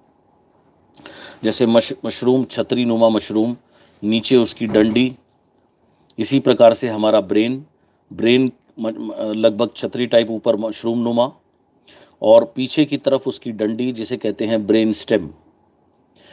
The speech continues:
तो ब्रेन स्टेम से ब्रीदिंग करनी है। ब्रेन स्टेम शुरू होती है हमारे गर्दन के पिछले हिस्से से। बायोलॉजी में इस एरिया को कहते हैं सेरिबेलम। यहाँ हमारे ब्रेन के मैक्सिमम न्यूरॉन स्थित होते हैं। So वहाँ से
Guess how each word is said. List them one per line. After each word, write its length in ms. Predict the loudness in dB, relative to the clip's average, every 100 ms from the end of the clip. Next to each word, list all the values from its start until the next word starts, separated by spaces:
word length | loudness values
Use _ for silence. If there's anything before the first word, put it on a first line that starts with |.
| -20 _ _ _ -4
तो 60 |
ब्रेन 280 | 4 6 6
स्टेम 260 | 4 0 2
से 160 | 2
ब्रीदिंग 360 | 0 0 0 -2
करनी 300 | -2 -2 -2
है। 60 | -2
ब्रेन 340 | 0 0 0
स्टेम 240 | 0 -2
शुरू 300 | -2 -2 0
होती 240 | 0 0 0
है 60 |
हमारे 280 | 2 2 0
गर्दन 420 | 0 0 2 0
के 140 | 0 -4
पिछले 360 | -4 -6 -4
हिस्से 340 | -4 -4 -4 -4
से। 320 | -2 -4 -4 -10 _ _ _ _ _ -2
बायोलॉजी 540 | 6 6 6 2 0 0
में 160 | -2
इस 140 | -4 -6
एरिया 340 | -4 -2 -4
को 140 | -6
कहते 280 | -6 -4 -4
हैं 120 | -8
सेरिबेलम। 680 | -4 0 0 4 4 2 -2 -10 _ _ _
यहाँ 320 | 2 4 4 4
हमारे 320 | 4 4 2
ब्रेन 360 | 0 2 0
के 200 | 0 0
मैक्सिमम 640 | 2 0 -2 -4 -2 0 0
न्यूरॉन 600 | 0 2 4 4 2 -2 _
स्थित 400 | -18 -10 -8 -4
होते 240 | -2 -2 -4
हैं। 240 | -8 -14 _ _ _ _ _ _
So 80 | -2
वहाँ 260 | 2 2
से 360 | 2 2 2